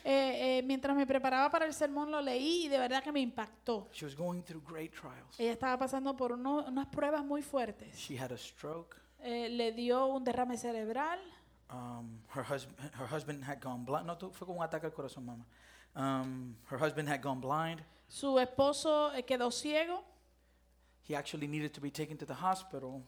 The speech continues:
Speaker 1: En realidad, eh, fue, eh, necesitaban llevarlo al hospital,
Speaker 2: when they were certain that he was going to, to end up dying there.
Speaker 1: donde estaban seguros de que él iba a terminar muerto esa noche.
Speaker 2: The pastor saw her at church.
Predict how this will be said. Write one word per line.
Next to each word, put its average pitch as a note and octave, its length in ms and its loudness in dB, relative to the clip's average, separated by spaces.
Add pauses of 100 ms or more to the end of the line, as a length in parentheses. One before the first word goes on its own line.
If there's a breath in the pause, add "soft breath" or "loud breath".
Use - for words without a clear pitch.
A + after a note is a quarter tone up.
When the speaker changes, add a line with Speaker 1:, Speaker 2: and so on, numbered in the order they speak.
Speaker 1:
En A#3 400 -2
realidad, A3+ 400 2
eh, C#4 120 -4
fue, B3 520 0
eh, A3+ 40 -2
necesitaban A#3+ 640 0
llevarlo C4 240 6
al C#4 80 4
hospital, C#4 480 -2 (140)
Speaker 2:
when C#3 120 -2
they C#3 80 2
were C#3 140 -2
certain D#3 420 -4
that C3 120 -4
he C#3 80 -6
was B2+ 120 -8
going C3 200 -6
to, B2+ 80 -6 (400)
to - 140 -12
end C3+ 120 -4
up B2+ 140 -8
dying C#3 440 -2
there. A2 360 -10
Speaker 1:
donde B3 360 0
estaban B3+ 320 2
seguros D4 440 0
de C#4 120 2
que C4 140 0
él A#3+ 80 -2
iba C4+ 320 4
a A#3+ 80 0
terminar A#3+ 540 -2
muerto B3 540 2
esa A3+ 200 -2
noche. G#3 340 -6
Speaker 2:
The C3+ 80 -2
pastor D#3+ 520 -4
saw D#3 280 -4
her C3+ 340 -6
at C3+ 80 -14
church. - 440 -10